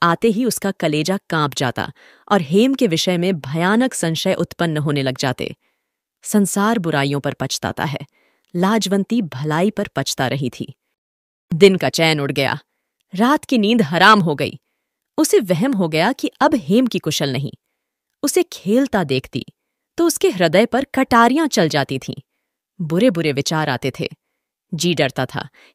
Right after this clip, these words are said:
हिम्मत कांपती थी। इसी तरह कई दिन बीत गए।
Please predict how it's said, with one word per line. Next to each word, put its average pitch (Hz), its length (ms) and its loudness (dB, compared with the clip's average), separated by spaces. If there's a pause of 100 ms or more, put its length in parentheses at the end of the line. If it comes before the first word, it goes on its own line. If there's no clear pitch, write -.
हिम्मत 214 300 4
कांपती 131 400 -4
थी। - 300 -14 (640)
इसी 311 240 2
तरह 170 280 -2 (140)
कई 294 200 4
दिन 165 220 0
बीत 139 220 -4
गए। - 260 -4